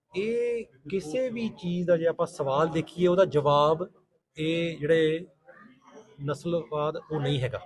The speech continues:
ਇਹਨਾਂ ਨੇ ਕੋਸ਼ਿਸ਼ ਕਰਨੀ ਆ ਵੀ ਅਲੱਗ-ਅਲੱਗ ਭਾਈਚਾਰਿਆਂ ਨੂੰ ਵੰਡਣ ਦੀ ਕੋਸ਼ਿਸ਼ ਕਰਨੀ ਆ। ਇੱਕ ਦਿਨ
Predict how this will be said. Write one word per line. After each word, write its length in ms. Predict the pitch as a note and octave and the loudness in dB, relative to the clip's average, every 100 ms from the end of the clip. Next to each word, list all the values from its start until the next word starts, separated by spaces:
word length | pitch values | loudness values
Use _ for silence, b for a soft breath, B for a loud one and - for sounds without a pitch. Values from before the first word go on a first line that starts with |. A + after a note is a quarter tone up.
| _ _ _ _ _ _ - | _ _ _ _ _ _ -10
ਇਹਨਾਂ 180 | E3+ G3 | -4 -2
ਨੇ 80 | G3 | -2
ਕੋਸ਼ਿਸ਼ 320 | F#3 D#3 D#3+ | -4 -8 -4
ਕਰਨੀ 320 | E3+ D#3 E3 | 0 0 2
ਆ 240 | E3+ E3 F3+ - - | 0 0 -4 -10 -8
ਵੀ 380 | D#3+ D#3+ D#3+ C3 D3 | -6 -6 -10 -10 -8
ਅਲੱਗ-ਅਲੱਗ 280 | E3 F3 - | -4 -4 -2
ਭਾਈਚਾਰਿਆਂ 420 | E3 A#2+ - C#3+ | -6 -4 -4 -4
ਨੂੰ 80 | D3 | -2
ਵੰਡਣ 300 | C3 B2+ C3+ | -4 -4 -6
ਦੀ 60 | C3+ | -4
ਕੋਸ਼ਿਸ਼ 240 | B2+ - | -6 -6
ਕਰਨੀ 200 | A2 F#2+ - | -8 -8 -14
ਆ। 40 | - _ _ - - - - - | -16 _ _ -20 -20 -20 -16 -4
ਇੱਕ 160 | F3+ F#3 | -4 -2
ਦਿਨ 280 | G3 G3 | -2 -2